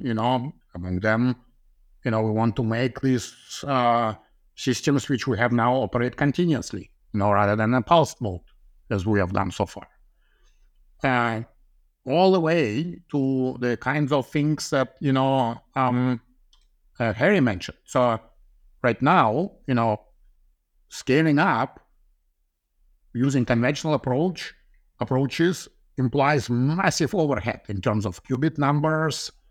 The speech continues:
um, in terms of controls, you know. I cannot imagine that this is the optimal way to scale up, you know. So, for example, what we have shown here is that, you know, the best way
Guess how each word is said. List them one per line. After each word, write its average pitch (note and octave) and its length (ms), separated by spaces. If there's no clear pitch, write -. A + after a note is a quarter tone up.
um, G#2+ 440
in A2 160
terms B2+ 280
of A2 160
controls, D3 720
you C3+ 80
know. D3 360
I - 160
cannot F3+ 440
imagine C#3+ 420
that A#2+ 140
this C3 240
is A2 80
the A#2+ 60
optimal G#2+ 540
way A2 240
to G2+ 140
scale - 300
up, - 120
you C#3 80
know. A2 160
So, G#2+ 280
for D#3+ 260
example, D#3 400
what A#2+ 200
we D3 120
have C#3 120
shown G3 380
here D#3 540
is C#3+ 200
that, B2+ 340
you C3 80
know, B2+ 280
the C3 120
best - 400
way C#3+ 480